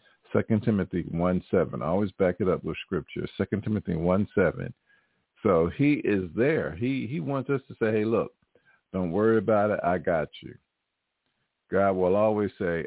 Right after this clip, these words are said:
"I got you," because he will catch us as we go through. He will make sure we make it. If you are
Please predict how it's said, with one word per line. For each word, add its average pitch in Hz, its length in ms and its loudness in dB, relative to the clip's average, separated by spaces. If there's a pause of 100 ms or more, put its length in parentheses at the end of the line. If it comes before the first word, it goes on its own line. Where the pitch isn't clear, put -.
(100)
"I 82 160 2
got 73 320 0 (100)
you," 53 200 -16 (540)
because 85 420 -2
he 110 100 -2
will 80 180 -4
catch 127 360 0
us 131 160 0 (300)
as 78 200 0
we 87 140 -2
go 78 340 0
through. 135 400 0 (420)
He 123 100 4
will 95 160 0
make 95 200 0 (100)
sure 95 140 0
we 80 220 -4
make 117 460 0
it. 120 260 -2 (220)
If 90 200 -2
you 104 280 -2
are 90 120 0